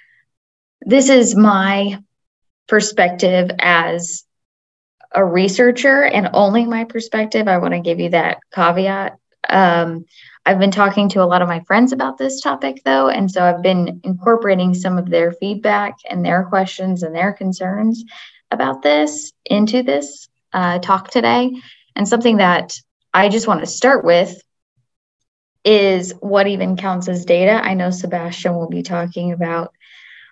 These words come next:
what do we do, uh, with some of these questions, so look forward to that. But some of the perspectives that I've heard is, what do I even count as a qualitative researcher? So we might be working with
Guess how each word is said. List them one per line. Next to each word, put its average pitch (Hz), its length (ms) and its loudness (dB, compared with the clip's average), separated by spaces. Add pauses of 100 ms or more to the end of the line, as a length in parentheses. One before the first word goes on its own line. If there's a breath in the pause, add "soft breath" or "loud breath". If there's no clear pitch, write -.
(260 soft breath)
what 220 180 2
do 214 80 6
we 180 140 2
do, 190 720 2 (340)
uh, 240 260 2
with 262 120 2
some 262 200 0
of 254 120 -4
these 247 180 -4
questions, 233 600 -2
so 170 220 0
look 180 220 -4
forward 170 400 0
to 175 80 -4
that. 156 240 -2
But - 260 -2
some - 200 0
of 202 140 2
the 180 120 4
perspectives 175 640 -6
that 165 100 -2
I've 180 200 0
heard 165 320 -2 (500)
is, 190 160 2
what 202 120 4
do 262 100 6
I 226 140 4
even 202 320 0
count 208 440 -6
as 233 120 -2
a 240 40 -4
qualitative 240 580 0
researcher? 269 640 -4 (180)
So - 180 0
we 220 160 4
might 208 300 0
be 185 560 -2 (420 loud breath)
working 202 580 0
with 175 420 2